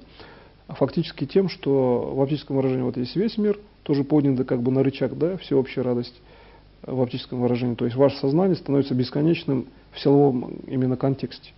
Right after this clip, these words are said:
И сознание держит всю макрореальность, весь мир. Так же делает и Бог, он как держит же, э, макрореальность в том числе и для себя. Вот если вдуматься в вопрос, э, Бог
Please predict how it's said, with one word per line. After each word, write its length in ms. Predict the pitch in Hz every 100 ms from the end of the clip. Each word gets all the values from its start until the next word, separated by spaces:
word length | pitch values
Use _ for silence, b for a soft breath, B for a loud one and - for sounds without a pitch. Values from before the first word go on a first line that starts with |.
| b b b b b b - -
И 520 | 127 127 127 117 - -
сознание 360 | 143 202 214
держит 320 | 135 170 160 - - - - -
всю 200 | - 165
макрореальность, 760 | 139 131 123 131 113 107 - -
весь 220 | 131 123
мир. 180 | 127 - B B B B
Так 160 | - 175
же 100 | 170
делает 340 | 160 170 165
и 40 | 170
Бог, 240 | 190 226
он 160 | 143 131
как 260 | 131 120
держит 320 | 127 160 123 120
же, 200 | 127 -
э, 380 | - 131 123 120
макрореальность 680 | 135 143 131 139 135 127 -
в 40 |
том 160 | 147 135
числе 220 | - 135
и 20 |
для 140 | 131 139
себя. 320 | 208 233 190
Вот 120 | 117
если 200 | 123 -
вдуматься 480 | 127 139 131 123 131
в 20 |
вопрос, 400 | 127 127 135 - - b b b b b -
э, 260 | 139 127 127
Бог 360 | 127 151 -